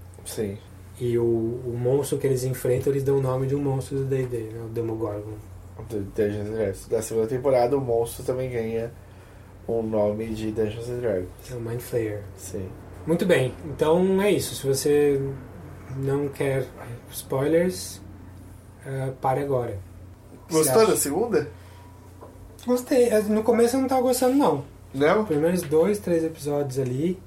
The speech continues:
Speaker 2: achei tudo muito enrolado, muito difícil. As coisas não tavam acontecendo.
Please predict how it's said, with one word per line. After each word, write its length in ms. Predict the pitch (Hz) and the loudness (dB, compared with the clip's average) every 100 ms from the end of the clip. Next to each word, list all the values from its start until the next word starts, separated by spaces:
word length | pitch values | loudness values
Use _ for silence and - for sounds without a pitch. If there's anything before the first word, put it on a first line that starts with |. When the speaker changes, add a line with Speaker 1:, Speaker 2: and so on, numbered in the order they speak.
| - - - - | -20 -20 -20 -20
Speaker 2:
achei 240 | - - 143 | -14 -6 -6
tudo 240 | - 156 | -6 -6
muito 380 | 151 156 196 - | -4 -2 -2 -2
enrolado, 880 | 170 180 135 131 143 147 147 131 127 | -2 0 0 2 2 2 0 -2 -4
muito 320 | 131 143 147 | -4 -6 -8
difícil. 640 | 143 - 139 143 - 139 - - - - - | -12 -8 -6 -6 -6 -12 -16 -18 -20 -20 -20
As 80 | - | -6
coisas 220 | 147 151 | -4 -2
não 100 | 170 | -2
tavam 240 | 165 175 | 2 2
acontecendo. 480 | 180 175 160 - 139 | 2 0 -2 -2 -4